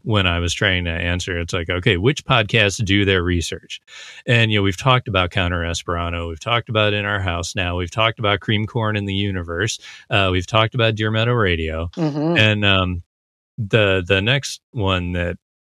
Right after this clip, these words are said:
Speaker 1: that I definitely would be remiss not to include is Lost in Twin Peaks with, with Joel Bacco.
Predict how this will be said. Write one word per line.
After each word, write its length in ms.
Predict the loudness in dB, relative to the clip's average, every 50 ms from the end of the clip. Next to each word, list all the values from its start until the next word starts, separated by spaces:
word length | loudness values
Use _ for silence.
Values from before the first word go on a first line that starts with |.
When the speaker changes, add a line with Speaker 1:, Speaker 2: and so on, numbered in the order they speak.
| _ _ _ _ _ _ -8
Speaker 1:
that 520 | -6 -4 -4 -2 0 2 2 2 2 2 2
I 160 | 2 4 4
definitely 920 | 2 2 2 2 2 2 2 0 -2 -2 -2 -2 -4 -4 -4 -4 -4 -4
would 180 | -2 -2 -2 0
be 140 | 2 0 0
remiss 480 | 0 -2 -2 -2 -2 -2 -2 -4 -4
not 300 | -2 0 2 0 0 0
to 120 | -2 -4 -4
include 560 | -6 -6 -6 -2 0 0 0 0 0 -2 -4
is 460 | 0 0 2 2 2 0 0 -2 -4
Lost 420 | -2 0 2 2 2 0 -2 -2
in 140 | -4 -4 -4
Twin 260 | -4 -6 -6 -6 -4
Peaks 480 | 0 2 4 4 2 0 -8 -10 -8 -4
with, 300 | -2 -2 -2 -2 -6 -8
with 240 | -4 -2 -2 -2 0
Joel 220 | 0 2 2 2 2
Bacco. 560 | 2 2 2 2 2 0 -2 -4 -4 -12